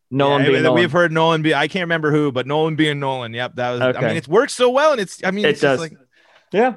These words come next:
Speaker 1: because he makes all these plays look just so effortless. And, you
Speaker 2: Right.
Speaker 1: know, you, you, you saw it for close to seven or eight years. And I think that, you know, this, this Cardinal team, the Cardinal franchise, I think get, gets this bug. And I talk about this a lot with Javier Reyes of Locked On Padres,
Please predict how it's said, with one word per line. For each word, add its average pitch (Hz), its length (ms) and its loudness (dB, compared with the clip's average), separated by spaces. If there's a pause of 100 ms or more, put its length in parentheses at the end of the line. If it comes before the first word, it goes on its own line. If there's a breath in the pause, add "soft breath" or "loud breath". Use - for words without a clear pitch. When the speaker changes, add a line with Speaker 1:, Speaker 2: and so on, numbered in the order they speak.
Speaker 1:
because 208 340 0
he 220 140 6
makes 254 320 2
all 196 320 4
these 165 220 0
plays 165 440 0
look 143 160 -4
just 147 320 -8
so 220 360 0
effortless. 127 600 -4
And, 139 300 2
you 143 80 -2
Speaker 2:
Right. 131 280 2
Speaker 1:
know, 110 40 -2
you, 147 320 0
you, 160 140 0
you 151 400 -2
saw 147 240 2
it 131 100 -4
for 131 180 -4
close 127 300 -2
to 117 240 -4
seven 123 300 -2
or 117 100 -4
eight 113 140 -6
years. 123 360 -2
And 120 160 -8 (380 loud breath)
I 143 80 0
think 143 280 -2
that, 143 260 2 (280)
you 147 80 0
know, 127 180 2
this, 147 320 -2
this 151 160 0
Cardinal 180 380 0
team, 156 320 -2
the 151 80 -2
Cardinal 214 300 0
franchise, 127 680 -10 (240 soft breath)
I 139 40 2
think 151 160 2
get, 151 180 -2
gets 147 160 -2
this 135 180 0
bug. 123 300 -2
And 123 100 -10
I - 20 -6
talk 170 220 -2
about 156 200 -2
this 147 120 -6
a 147 60 0
lot 131 260 2
with 123 120 -8
Javier 127 440 -2
Reyes 120 300 -6
of 113 80 -12
Locked 117 220 -4
On 113 100 -4
Padres, 110 440 -6